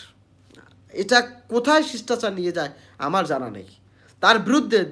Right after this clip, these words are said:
ডক্টর, ডক্টর দীপুমণির বিরুদ্ধে অনেক মামলা করা যেতে পারে, সাবস্ট্যান্ড অনেকগুলো আছে। তথ্য উৎপত্তি কাটলে তিনি যখন প-, পররাষ্ট্র মন্ত্রণালয়ের দায়িত্ব ছিলেন, তখনও তার অনেক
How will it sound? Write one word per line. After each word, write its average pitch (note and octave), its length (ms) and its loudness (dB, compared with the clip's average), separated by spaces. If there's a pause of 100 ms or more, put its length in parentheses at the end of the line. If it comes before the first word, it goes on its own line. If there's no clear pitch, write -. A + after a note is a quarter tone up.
(160)
ডক্টর, G#3 340 -2
ডক্টর F#3+ 300 0
দীপুমণির G#3+ 600 -2
বিরুদ্ধে B3+ 440 -4 (260)
অনেক C4+ 320 2
মামলা A#3 300 4 (380)
করা D4+ 220 8
যেতে G#3 220 -2
পারে, A#2+ 240 -8
সাবস্ট্যান্ড C4+ 540 0
অনেকগুলো C4 400 0
আছে। - 200 -2
তথ্য C4+ 340 -2
উৎপত্তি C4+ 380 -2
কাটলে A#3+ 440 0 (280)
তিনি G#3+ 160 -2
যখন B3+ 240 2
প-, - 220 -8
পররাষ্ট্র A3+ 640 0
মন্ত্রণালয়ের A#3 380 2
দায়িত্ব A3 320 0
ছিলেন, A#3 340 2 (480)
তখনও A#3 380 4
তার A#3+ 280 6
অনেক A#3 460 4